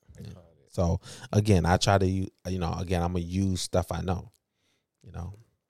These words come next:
Speaker 2: they talking about, you know, you know, you watch the History Channel. You talk about, you know, the dinosaurs got ex-, got extinct from a comet. No, it wasn't a comet that hit the earth. They,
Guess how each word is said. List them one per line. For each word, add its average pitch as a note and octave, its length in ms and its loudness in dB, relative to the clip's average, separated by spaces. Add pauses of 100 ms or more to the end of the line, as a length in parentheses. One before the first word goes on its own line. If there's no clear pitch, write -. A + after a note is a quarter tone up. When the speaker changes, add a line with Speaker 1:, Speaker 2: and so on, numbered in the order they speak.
(880)
Speaker 2:
they G#2 120 -2
talking F2+ 300 4
about, E2+ 220 4
you F2 100 2
know, E2 240 6 (560)
you F2 140 -6
know, D#2+ 180 -2
you E2 160 -6
watch F2+ 240 2
the F2 80 -2
History F#2+ 360 0
Channel. F#2 420 4
You F2+ 60 2
talk - 180 -6
about, E2+ 340 -6
you F2 120 0
know, D2+ 200 2 (320)
the F2 80 -2
dinosaurs F2+ 680 6
got F2 200 2
ex-, D#2+ 220 0 (220)
got F#2 200 0
extinct F2+ 560 -2
from E2+ 240 -4
a E2 40 -6
comet. G#2 480 -2 (600)
No, E2 300 0 (260)
it - 80 -10
wasn't F2 300 -2
a F2 40 -4
comet F2 360 0
that E2 140 -2
hit E2+ 160 -2
the - 120 -8
earth. F#2 360 0 (2000)
They, G2+ 160 6